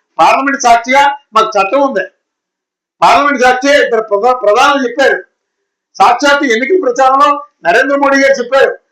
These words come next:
తిరుపతి వెంకటేశ్వర స్వామి సాక్షిగా. మేము కొత్తగా అడిగితే తప్పు, మాకు చట్టబద్ధమైనటువంటి హక్కుని అమలు చేయమంటే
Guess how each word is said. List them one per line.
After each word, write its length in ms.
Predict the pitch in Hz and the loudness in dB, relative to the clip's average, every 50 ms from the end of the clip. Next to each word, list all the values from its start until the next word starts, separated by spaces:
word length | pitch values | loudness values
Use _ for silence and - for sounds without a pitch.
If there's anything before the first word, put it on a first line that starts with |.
| _ _ _ _ | _ _ _ _
తిరుపతి 320 | 190 202 240 247 294 269 240 | 0 0 0 0 -4 -4 -4
వెంకటేశ్వర 440 | 214 220 233 247 254 240 262 254 254 | -4 -4 0 -2 -2 0 0 -2 0
స్వామి 240 | 240 254 254 254 - 214 | 0 0 0 0 0 0
సాక్షిగా. 400 | 220 226 226 269 262 233 - - - - _ _ _ _ _ _ _ _ _ _ _ _ _ _ _ _ _ _ _ _ _ _ _ _ _ _ _ _ _ _ _ _ _ _ _ _ _ 190 | 0 0 0 -2 -2 -2 -2 -2 -4 -10 _ _ _ _ _ _ _ _ _ _ _ _ _ _ _ _ _ _ _ _ _ _ _ _ _ _ _ _ _ _ _ _ _ _ _ _ _ -2
మేము 260 | 254 285 277 277 - | 0 0 0 0 -2
కొత్తగా 340 | 185 185 - 247 285 302 302 | -4 -2 0 0 2 2 2
అడిగితే 260 | 302 294 294 320 - | 0 0 -2 -4 -2
తప్పు, 500 | - 269 262 - 311 285 233 - - - _ _ _ _ _ _ _ _ _ _ _ _ _ _ _ _ _ _ _ - | -2 -2 -2 0 0 0 0 0 -2 -6 _ _ _ _ _ _ _ _ _ _ _ _ _ _ _ _ _ _ _ 0
మాకు 160 | 214 233 233 | 0 0 0
చట్టబద్ధమైనటువంటి 880 | - 185 - - 240 269 294 294 294 302 302 294 294 - 277 285 277 254 | 0 -2 -2 0 0 0 0 2 2 2 2 0 0 -2 -2 0 2 2
హక్కుని 360 | 226 226 226 320 294 294 269 | 2 2 0 -2 -4 -2 -2
అమలు 300 | 226 220 262 262 254 277 | -2 -2 -2 -2 -2 -2
చేయమంటే 560 | 269 269 262 247 226 277 302 302 302 - | -2 -2 -4 -2 0 2 2 2 0 -4